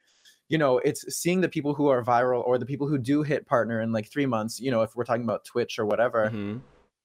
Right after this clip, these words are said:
Speaker 1: Um, it's like, eh, their experiences are totally different. Like, sure, maybe now they're making more money, maybe they have more viewers, but do they necessarily have that same community?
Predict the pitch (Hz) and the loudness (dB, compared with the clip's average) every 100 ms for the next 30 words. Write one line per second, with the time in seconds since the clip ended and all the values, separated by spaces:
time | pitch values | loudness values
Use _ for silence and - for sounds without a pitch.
0 | _ _ _ _ 120 120 113 104 - - | _ _ _ _ -4 -2 -2 -4 -8 -20
1 | - - - 147 - 139 139 127 - - | -20 -12 -2 -2 2 4 6 4 -2 -20
2 | - 73 - - _ - _ - 139 175 | -20 -18 -18 -20 _ -20 _ -8 2 4
3 | 202 - - 165 190 160 139 131 147 135 | 4 0 0 0 0 0 0 0 0 2
4 | 135 104 107 117 - 170 170 135 131 127 | 0 -2 -4 -4 0 2 2 0 -2 0
5 | 120 135 120 117 135 127 120 113 113 117 | 0 0 -2 0 0 0 0 0 0 -2
6 | 113 - 131 147 160 156 143 131 143 143 | -8 -6 -2 0 0 0 0 0 2 2
7 | 131 131 117 113 139 151 131 113 127 135 | 2 0 0 0 2 4 2 2 0 2
8 | 135 123 - 143 131 131 117 117 - 120 | 2 0 0 0 0 -2 0 0 0 -4
9 | 113 117 123 135 104 90 | -2 -2 0 0 0 -4